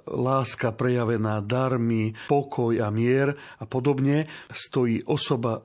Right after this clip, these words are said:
Božieho Syna, Pána Ježiša. Ak oslavujeme jeho narodenie, môžeme si položiť otázky o tom, ako sa narodil,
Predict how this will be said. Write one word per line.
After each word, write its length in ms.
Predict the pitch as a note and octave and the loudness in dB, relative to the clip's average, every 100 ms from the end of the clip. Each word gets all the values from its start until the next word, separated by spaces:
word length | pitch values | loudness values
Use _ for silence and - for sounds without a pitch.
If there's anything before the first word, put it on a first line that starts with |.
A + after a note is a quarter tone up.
| - | -6
Božieho 560 | A#2 C#3 B2 B2+ A#2 | 0 0 2 2 2
Syna, 520 | G#2+ - G#2 G2 G#2 - - | 0 -4 -4 -6 -12 -18 -6
Pána 320 | A#2+ A2 G2+ | -2 0 -2
Ježiša. 520 | G2 F#2+ - - - - _ _ _ - | -4 -6 -10 -12 -14 -14 _ _ _ -8
Ak 320 | - A2+ - | -6 -6 -6
oslavujeme 720 | D#3 - E3+ E3 F3 D#3 C#3+ | -4 0 2 4 4 4 4
jeho 320 | B2 D3+ D3 | 4 2 2
narodenie, 880 | A#2 A#2+ A#2 G#2+ G2 G2 G2+ B2 D3 - - | 2 2 0 0 -2 -2 -2 -2 -6 -10 -6
môžeme 400 | D3 F#3+ F#3+ E3+ | -2 0 2 2
si 160 | - | 0
položiť 480 | A2 D#3 D3+ B2+ A#2+ | -2 2 2 2 0
otázky 560 | C3+ C3+ B2+ A2 - - G#2+ | -2 0 -2 -2 -6 -2 -2
o 80 | |
tom, 400 | G#2+ A#2+ B2+ D#3 D3+ - - - | -2 -4 -2 -4 -8 -16 -18 -4
ako 320 | A#2 - A#2+ | -4 -2 -4
sa 160 | - | 0
narodil, 720 | B2+ C3+ C3+ C3+ C#3 D3 D3 | 0 2 0 0 0 0 0